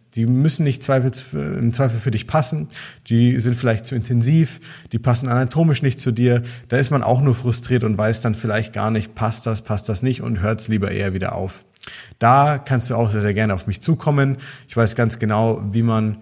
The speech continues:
ja, Spaß finden kann beim Training, wie man da richtig Laune drauf bekommt, wie man auch besser wird schnell dabei und wie man dann Erfolge damit sieht.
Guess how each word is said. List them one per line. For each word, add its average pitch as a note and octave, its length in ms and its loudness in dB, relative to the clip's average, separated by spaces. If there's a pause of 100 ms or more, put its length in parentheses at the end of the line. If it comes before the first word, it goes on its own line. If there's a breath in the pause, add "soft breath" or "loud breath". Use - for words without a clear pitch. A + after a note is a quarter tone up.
ja, G2 220 -4
Spaß A#2 400 2
finden A#2+ 320 0
kann A#2 200 0
beim A2 200 0
Training, A2+ 420 0
wie G#2+ 60 0
man G#2 180 -2
da G#2 60 -2
richtig G#2 320 -6
Laune G#2+ 260 -2
drauf G#2 240 -6
bekommt, G#2 400 -4 (380 loud breath)
wie A#2 100 2
man A2 120 4
auch F#2 100 -4
besser B2 340 2
wird A2+ 160 2
schnell A2 220 0
dabei G#2 460 2
und G2+ 120 -2
wie G2+ 80 0
man G2+ 120 -2
dann F#2+ 120 -4
Erfolge G2 380 -4
damit G2 260 -6
sieht. F#2+ 260 -8